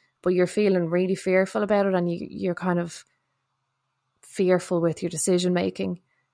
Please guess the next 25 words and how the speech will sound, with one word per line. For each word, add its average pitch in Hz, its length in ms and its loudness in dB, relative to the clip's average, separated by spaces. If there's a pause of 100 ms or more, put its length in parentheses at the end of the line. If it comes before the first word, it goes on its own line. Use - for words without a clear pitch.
(480)
The 185 160 4
opposite, 202 420 4
a 175 60 2
positive 196 480 2
intention 180 580 -2
there 170 240 2
could 170 160 -6
be 170 140 -6
fearless. 185 880 0 (520)
So 175 600 4 (720)
if 196 180 -4
you're 214 200 6
embodying 185 800 4
fearless, 180 840 0 (360)
instead 196 440 4
of 226 280 -2 (280)
allowing 180 560 4
the 165 100 -10
fearful 185 480 2
voice 170 360 2
in 170 80 0
your 165 120 0
mind 165 460 0
to 190 80 -6
keep 170 460 -2